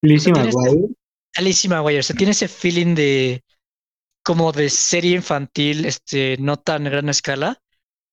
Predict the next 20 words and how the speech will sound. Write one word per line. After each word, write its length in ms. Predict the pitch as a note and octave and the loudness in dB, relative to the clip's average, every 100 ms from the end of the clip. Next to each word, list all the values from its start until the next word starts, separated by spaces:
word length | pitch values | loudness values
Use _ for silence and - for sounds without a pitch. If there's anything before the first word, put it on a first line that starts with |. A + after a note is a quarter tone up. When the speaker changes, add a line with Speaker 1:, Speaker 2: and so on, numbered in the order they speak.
| _ - | _ -2
Speaker 2:
pero 220 | F3+ E3+ | 0 0
a 100 | E3 | -2
pesar 320 | D#3+ - F3+ | -2 0 0
de 100 | F#3+ | 0
eso, 240 | F#3 G3+ G3 | 0 -2 -2
como 360 | F3 D#3+ D3+ - | -2 -2 -4 -10
que 480 | - D3+ C#3+ C#3 C#3+ _ _ _ E3+ | -12 -6 -4 -4 -6 _ _ _ -4
los 300 | D#3+ D3 - | -2 -2 -4
planos, 840 | E3 D#3 E3 E3 E3 E3 E3 E3 | -4 -2 -2 -4 -2 0 0 0
las 160 | D3+ C3+ | -2 -6
transiciones, 1500 | D3+ C#3 C#3 - D#3 D#3+ E3 E3 E3 D#3+ D#3+ D#3 D#3 D3+ - | -6 -6 -8 -8 -2 0 2 2 0 -2 -2 -2 -2 -2 -4
eh, 580 | D#3 D3 C#3+ C#3 C3+ B2+ _ _ _ _ _ _ _ _ _ _ _ _ _ | -2 0 0 -2 -4 -10 _ _ _ _ _ _ _ _ _ _ _ _ _
o 60 | - | -4
sea, 160 | F3 E3 | -2 0
realmente 400 | E3+ F#3 F#3+ F#3+ | 0 -2 -2 -2
se 140 | D#3+ | 0
ve 180 | D#3 - | 0 0
que 140 | F3 | -2
el 100 | D3+ | 0
director 580 | D3 D3 - D#3 E3+ | -2 -2 -2 -2 -2